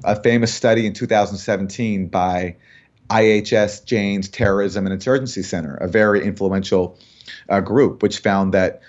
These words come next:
the vast majority of isis's engagements in battle in Syria were with the Syrian government, which makes sense. I mean, it's Syria that's fighting isis. That's, you know, that's,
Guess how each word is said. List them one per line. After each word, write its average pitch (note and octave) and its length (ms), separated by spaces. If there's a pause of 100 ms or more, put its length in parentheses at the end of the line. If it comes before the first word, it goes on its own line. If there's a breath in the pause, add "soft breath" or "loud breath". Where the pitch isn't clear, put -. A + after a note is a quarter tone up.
(300 soft breath)
the A2 100
vast C#3+ 340
majority G#2 540
of F#2+ 240
isis's G2+ 600
engagements F#2+ 720
in F#2+ 220
battle F#2+ 560
in F#2+ 80
Syria F2 480
were F#2+ 180
with F#2+ 160
the F#2+ 80
Syrian G2+ 300
government, A2+ 360 (440 soft breath)
which B2 180
makes D3 180
sense. - 300
I E2 60
mean, F2+ 140
it's - 100
Syria G#2 280
that's G2+ 160
fighting A2+ 280
isis. A2 340
That's, - 380
you G2 80
know, F2 100
that's, F#2+ 340